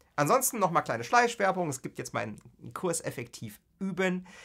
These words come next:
Der ist verfügbar im Abo momentan exklusiv und wird wahrscheinlich, vielleicht im Januar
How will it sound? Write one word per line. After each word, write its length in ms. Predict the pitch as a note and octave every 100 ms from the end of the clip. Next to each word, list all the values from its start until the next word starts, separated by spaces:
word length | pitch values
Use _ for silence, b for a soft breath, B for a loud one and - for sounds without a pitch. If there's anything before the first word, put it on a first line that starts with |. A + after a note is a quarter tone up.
| B B
Der 140 | E3 -
ist 140 | F#3
verfügbar 580 | F3 E3 E3+ E3+ D3+ -
im 260 | F3 G#3+ A#3+
Abo 300 | - G#3 F3+
momentan 540 | B2+ G#2+ G#2 A#2 G#2
exklusiv 680 | G#2 A2+ - A#2+ G2+ A2+ G3
und 220 | D3 C#3+
wird 200 | D3+ D#3
wahrscheinlich, 1300 | F3 F3+ - - C4+ C4+ B3 F#3 A#2+ F2+ - - - _ _
vielleicht 800 | - D3 F3 C#3+ E2+ D3 - - _ B B B -
im 140 | F3+
Januar 560 | G3 G3+ A2 F2 -